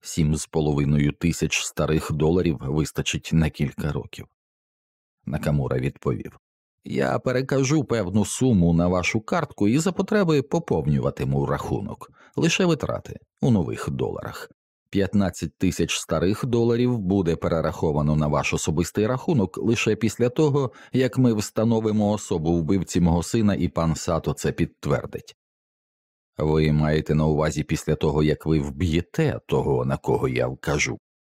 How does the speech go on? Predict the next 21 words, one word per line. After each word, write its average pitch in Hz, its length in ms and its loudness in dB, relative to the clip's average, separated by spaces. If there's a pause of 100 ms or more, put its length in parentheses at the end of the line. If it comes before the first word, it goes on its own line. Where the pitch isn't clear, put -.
(480)
Накамура 78 640 2
проігнорував 80 840 0
репліку. - 520 -10 (280)
«Наш 113 240 0
базовий 98 500 0
контракт 110 600 0
відправлено 90 800 2
на 92 140 4
ваш 87 260 0
телефон, 76 520 0
пане 67 240 -2
Ботом. 67 500 -4 (140)
Ознайомтеся 92 840 0
у 69 140 0
вільний 65 340 -4
час. - 380 -6 (180)
Ваш 113 320 -4
віртуальний 107 540 0
підпис 110 500 -2
активує 85 600 0
контракт, 104 580 -2